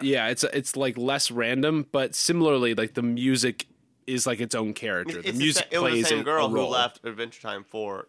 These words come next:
Speaker 2: to do Steven Universe.
Speaker 1: Uh,
Speaker 2: If I remember
Speaker 1: Rebecca
Speaker 2: correctly.
Speaker 1: Sugar.
Speaker 2: Huh?
Speaker 1: Uh, I don't think so.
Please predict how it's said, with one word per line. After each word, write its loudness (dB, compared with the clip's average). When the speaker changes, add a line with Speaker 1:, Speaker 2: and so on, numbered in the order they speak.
Speaker 2:
to -18
do -12
Steven -14
Universe. -16
Speaker 1:
Uh, 0
Speaker 2:
If -4
I -2
remember -2
Speaker 1:
Rebecca 0
Speaker 2:
correctly. -2
Speaker 1:
Sugar. -2
Speaker 2:
Huh? -4
Speaker 1:
Uh, -4
I -6
don't 0
think -4
so. 0